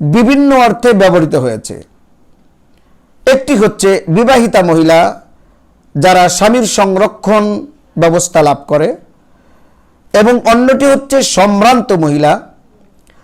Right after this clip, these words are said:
যারা বিবাহিতা না হলেও পরিবারের সংরক্ষণ লাভ করে। আলোচ্য আয়াতে মুহসানাত শব্দটি কৃত দাসীর মোকাবেলায় সম্ভ্রান্ত মহিলাদের জন্য দ্বিতীয় অর্থে ব্যবহৃত হয়েছে, প্রথম অর্থে নয়।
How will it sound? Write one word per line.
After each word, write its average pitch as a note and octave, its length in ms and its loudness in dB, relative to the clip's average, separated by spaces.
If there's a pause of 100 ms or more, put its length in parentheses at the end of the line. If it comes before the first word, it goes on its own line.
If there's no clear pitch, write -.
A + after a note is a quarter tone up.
(120)
যারা F#3+ 360 2
বিবাহিতা B3 580 2
না A3 180 2
হলেও B3 280 2
পরিবারের B3 520 0
সংরক্ষণ F3 680 -4
লাভ C3+ 220 -2
করে। A2 260 -12 (540)
আলোচ্য G3+ 420 0
আয়াতে G3 380 2
মুহসানাত F#3+ 720 -2
শব্দটি F#3 580 -4 (120)
কৃত G#3+ 240 -2
দাসীর B3 420 0
মোকাবেলায় G3 600 2 (360)
সম্ভ্রান্ত G3+ 580 0
মহিলাদের G#3 540 0
জন্য F#3 300 0
দ্বিতীয় A3+ 480 -2
অর্থে F#3+ 240 -2
ব্যবহৃত E3+ 460 0
হয়েছে, E3 480 0 (440)
প্রথম F#3+ 360 0
অর্থে C#3+ 280 -2
নয়। A2+ 240 -6